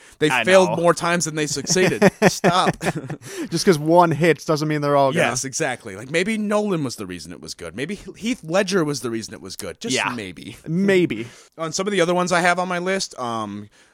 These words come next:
Speaker 1: one thing I do wanna maybe do in year two especially is, um, 'cause we've mentioned a lot of the series, a lot of the series that we'll do, we'll mention, like, "Oh, we're gonna dive into this book a little bit. I'm sure we'll pick it up again later."
Speaker 2: Yep.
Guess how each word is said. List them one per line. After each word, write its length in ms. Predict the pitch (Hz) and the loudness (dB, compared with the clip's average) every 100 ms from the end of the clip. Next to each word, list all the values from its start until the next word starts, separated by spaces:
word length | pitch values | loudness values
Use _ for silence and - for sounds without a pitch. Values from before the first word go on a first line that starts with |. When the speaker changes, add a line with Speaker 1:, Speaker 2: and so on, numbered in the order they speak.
| _ | _
Speaker 1:
one 220 | 135 190 | 0 2
thing 160 | 220 233 | 4 2
I 80 | 175 | 2
do 160 | 170 | 2
wanna 180 | 185 170 | 2 2
maybe 280 | 147 131 127 | 2 2 0
do 320 | 110 123 117 | -2 -2 -2
in 160 | 113 110 | -2 -4
year 160 | 107 | -4
two 260 | 101 123 107 | -4 -2 -2
especially 640 | 98 110 104 - 151 147 | -4 -6 -6 -2 0 0
is, 460 | 139 117 113 110 104 | -2 -2 -2 -2 -4
um, 580 | 101 90 87 82 80 80 - | -4 -4 -4 -8 -12 -14 -12
'cause 140 | 147 | -2
we've 160 | 202 202 | 0 2
mentioned 360 | 202 190 175 | 0 0 -2
a 20 | 139 | -2
lot 160 | 123 | 0
of 80 | 127 | -2
the 60 | 117 | -4
series, 400 | - 107 101 92 | -4 -2 -4 -4
a 60 | |
lot 120 | 117 | -4
of 80 | 127 | -4
the 80 | 113 | -4
series 300 | - 120 107 | -4 -4 -4
that 120 | 123 | -8
we'll 120 | 104 | -10
do, 200 | 87 101 | -8 -8
we'll 140 | 107 98 | -6 -8
mention, 340 | 107 101 - | -8 -10 -10
like, 140 | 98 139 | -8 -2
"Oh, 140 | 180 | -2
we're 80 | 180 | 0
gonna 120 | 185 | -4
dive 260 | 147 143 135 | 0 0 0
into 140 | 131 | -4
this 140 | 117 - | -8 -8
book 200 | 123 107 | -10 -8
a 20 | |
little 220 | 104 104 | -8 -6
bit. 140 | 98 104 | -6 -6
I'm 100 | 135 | -6
sure 220 | - 160 | -4 -4
we'll 80 | 120 | -4
pick 200 | - 120 | -8 -10
it 60 | |
up 140 | 120 104 | -10 -8
again 260 | 92 92 | -10 -10
later." 340 | 90 113 85 76 | -8 -8 -8 -4
Speaker 2:
Yep. 200 | 135 113 | -2 -4